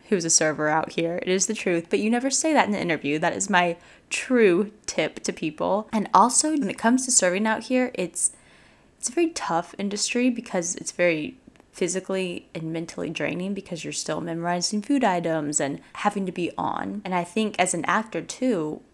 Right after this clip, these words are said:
a lot of people feel like they always have to be on and ready to talk to someone or network. And when you do that during the day in auditions and then go straight to serve tables at night and do the same thing,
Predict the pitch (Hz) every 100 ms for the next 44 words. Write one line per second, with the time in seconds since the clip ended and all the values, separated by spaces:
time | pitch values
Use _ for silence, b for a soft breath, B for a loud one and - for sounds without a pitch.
0 | _ 175 175 175 - 170 - 180 - 170
1 | 165 - 160 - 151 - 254 240 220 147
2 | - b b b - 180 147 - 226 233
3 | 233 214 220 202 160 170 190 - 196 185
4 | - - b b b _ _ - 196 190
5 | 180 185 196 190 - 180 165 170 180 170
6 | 160 160 254 - 170 165 127 - - 180
7 | 165 156 151 - - 190 185 185 - 170
8 | 170 185 170 170 160 156 175 - 165 160
9 | - 165 175 180 196 196 175